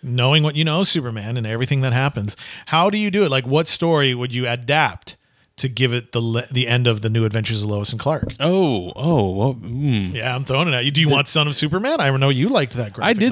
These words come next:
Speaker 2: love
Speaker 1: novel.
Speaker 2: the Son, Son of Superman. So, I mean, that show ended in nineteen ninety-seven. So
Speaker 1: Yes.
Speaker 2: that baby would be twenty-three now.
Speaker 1: Yeah.
Speaker 2: So if they did it next year, twenty-four, yeah, I think that would be great. Like,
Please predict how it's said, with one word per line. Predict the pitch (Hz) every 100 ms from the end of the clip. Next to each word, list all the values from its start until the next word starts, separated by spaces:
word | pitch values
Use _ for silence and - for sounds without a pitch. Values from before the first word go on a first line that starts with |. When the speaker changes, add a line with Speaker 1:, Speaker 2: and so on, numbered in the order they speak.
| 196
Speaker 2:
love | 156
Speaker 1:
novel. | 123
Speaker 2:
the |
Son, | 117 120 98
Son | 135 120
of | 110
Superman. | 120 113 110 110
So, | 139 135 127
I |
mean, | 143 135 127 123
that | 165 175
show | - 170 165
ended | 143 151 147
in | 139 135 131
nineteen | 131 135 135 139
ninety-seven. | 135 113 - - 139 196 277 302 - -
So | - - 135 127 123 120
Speaker 1:
Yes. | 147 - - - -
Speaker 2:
that | 147 143 107
baby | 127 175 143
would | 110 110 101
be | 98 113 110 107 107 104 104
twenty-three | - 127 120 117 113 110 104 - - 104 113 151
now. | 202 247 285 311 -
Speaker 1:
Yeah. | 107 135 185 -
Speaker 2:
So | - 123 120 120 120
if | 123 -
they | 120
did | 113
it | 98
next | 110 -
year, | 113
twenty-four, | 110 110 104 - 110 120 165 - - - -
yeah, | - 254 302 -
I | 175
think | 311 311
that | 196
would | 233
be | 330 131
great. | 107 98 95
Like, | 117 110 - -